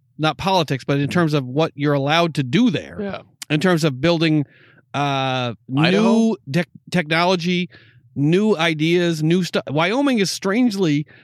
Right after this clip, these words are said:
Speaker 1: becoming, like, a hub for
Speaker 2: Yeah, and Wyoming's beautiful, by the
Speaker 1: new
Speaker 2: way.
Speaker 1: stuff.
Speaker 2: But Idaho, Montana, I mean, there's, there's a lot of areas where we can buy a, like, a nice chunk of land and just, uh, you know, just relax.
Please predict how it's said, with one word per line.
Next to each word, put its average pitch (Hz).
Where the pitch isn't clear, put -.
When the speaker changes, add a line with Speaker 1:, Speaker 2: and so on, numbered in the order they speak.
Speaker 1:
becoming, 175
like, 151
a 135
hub 156
for 151
Speaker 2:
Yeah, 110
and 117
Wyoming's 175
beautiful, 123
by 95
the 220
Speaker 1:
new 214
Speaker 2:
way. 220
Speaker 1:
stuff. -
Speaker 2:
But 131
Idaho, 160
Montana, 147
I 117
mean, 135
there's, 302
there's 202
a 202
lot 196
of 165
areas 165
where 127
we 131
can 131
buy 123
a, 110
like, 110
a 123
nice 127
chunk 127
of 117
land 101
and 131
just, -
uh, 202
you -
know, 226
just -
relax. 214